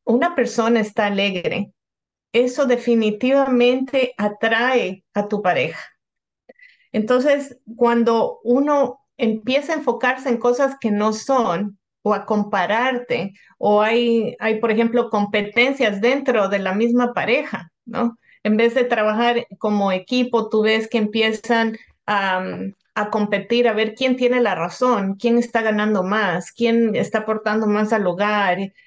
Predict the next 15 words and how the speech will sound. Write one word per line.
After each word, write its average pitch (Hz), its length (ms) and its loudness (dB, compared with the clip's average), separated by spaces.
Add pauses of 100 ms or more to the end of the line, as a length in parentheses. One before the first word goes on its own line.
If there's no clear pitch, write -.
(240)
eh, 190 840 0
quién 247 160 4
está 247 240 2
dedicando 226 420 2
más 214 160 -2
tiempo 220 220 0
a - 20 0
los 185 200 -2
hijos. 214 500 0
O 208 60 0
sea, 233 140 2
es 226 100 0
mucha 269 320 0
comparación, 208 920 0
¿no? 247 200 -2